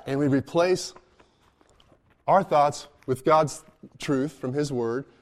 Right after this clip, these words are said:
and that's how our mind is renewed. And that is all true. But as I started preparing for today's message, I realized there's a whole other dimension going on beyond that, because it's, that can be just a matter of us still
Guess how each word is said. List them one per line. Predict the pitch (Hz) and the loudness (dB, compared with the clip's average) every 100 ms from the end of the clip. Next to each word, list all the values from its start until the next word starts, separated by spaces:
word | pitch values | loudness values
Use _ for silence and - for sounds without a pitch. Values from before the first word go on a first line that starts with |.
| - | -8
and | 127 | -4
that's | 160 | -2
how | 185 151 | 2 2
our | 147 | 2
mind | 143 127 131 135 - _ - | -2 -4 -6 -8 -12 _ -8
is | 139 | -2
renewed. | 170 190 185 104 | 2 2 2 -2
And | 135 151 | -2 4
that | 185 185 | 4 4
is | 170 | 2
all | 170 170 170 | 2 0 0
true. | - 190 170 98 - _ _ _ _ _ | -2 0 0 0 -12 _ _ _ _ _
But | 143 | 0
as | 165 | 6
I | 214 | 6
started | 208 220 208 185 156 - - - | 6 2 4 4 2 -8 -20 -6
preparing | 165 170 196 190 | -4 -2 0 0
for | 160 151 | 0 -2
today's | 170 156 | 0 0
message, | 143 170 147 | 0 -2 0
I | 143 | 0
realized | 139 156 131 | 2 2 2
there's | 139 | 0
a | 156 | -2
whole | 190 202 | -4 -4
other | 185 | -2
dimension | 151 151 151 160 - 123 | -2 -2 -4 -4 -6 -8
going | 120 117 117 | -8 -8 -10
on | 107 95 113 _ _ _ _ _ | -12 -16 -20 _ _ _ _ _
beyond | 131 139 143 | -2 0 0
that, | 180 156 | 0 0
because | 165 170 160 | 0 0 0
it's, | - - _ _ _ _ _ - - _ - | -2 -8 _ _ _ _ _ -20 -20 _ -4
that | 123 220 226 | 2 2 4
can | 196 | 2
be | 190 170 | 2 2
just | 196 196 185 | 2 0 0
a | |
matter | 170 165 160 | 0 2 2
of | 147 | 2
us | 160 160 - | 2 -2 -4
still | - 180 180 160 139 | 0 4 6 4 0